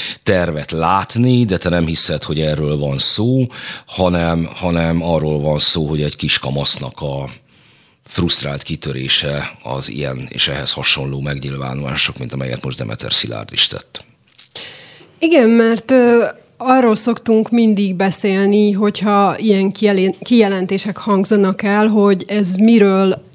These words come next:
Speaker 2: terelés például, hogy miféle egyéb közéleti ügyekről, hiszen nyilván mindenki örjöngve ráugrik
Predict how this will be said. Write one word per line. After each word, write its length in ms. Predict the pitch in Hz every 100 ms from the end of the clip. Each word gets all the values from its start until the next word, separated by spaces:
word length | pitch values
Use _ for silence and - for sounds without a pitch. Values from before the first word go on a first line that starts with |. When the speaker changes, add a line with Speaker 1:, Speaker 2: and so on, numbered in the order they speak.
| _
Speaker 2:
terelés 800 | - 202 180 170 175 170 170 - -
például, 720 | 170 170 170 165 165 180 185
hogy 200 | 190 185
miféle 600 | 220 - 190 185 185 -
egyéb 540 | - 220 220 202 196
közéleti 560 | - 214 196 175 175 160
ügyekről, 560 | 196 233 233 - 233 233 - - -
hiszen 300 | 208 208 233
nyilván 420 | 240 262 220 214 214
mindenki 1160 | 214 214 262 220 190 196 196 214 208 202 - -
örjöngve 640 | 240 208 190 180 180 185
ráugrik 760 | 185 175 170 175 175 175 170